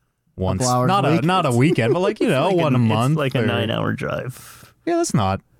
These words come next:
Speaker 1: I mean, Grand Prairie is, like,
Speaker 2: Make that in one day?
Speaker 1: five and a half. I've done, I've done to and from Grand Prairie in a day, and it's, sucks, but it's not.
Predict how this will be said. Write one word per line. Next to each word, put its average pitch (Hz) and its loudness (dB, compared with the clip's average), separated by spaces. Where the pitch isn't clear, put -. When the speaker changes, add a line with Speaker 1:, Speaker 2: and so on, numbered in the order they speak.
Speaker 1:
I 160 -2
mean, 170 2
Grand 165 0
Prairie 120 2
is, 95 -2
like, 92 -2
Speaker 2:
Make 151 0
that 147 2
in 127 2
one 139 4
day? 165 2
Speaker 1:
five 120 0
and 98 0
a 87 -2
half. 104 -4
I've 107 -4
done, 98 -2
I've 127 0
done 131 0
to 127 0
and 110 0
from 104 0
Grand 92 -2
Prairie 101 -2
in 90 -8
a 92 -8
day, 90 -8
and 98 -8
it's, - -16
sucks, 98 -6
but - -4
it's - -4
not. 87 -6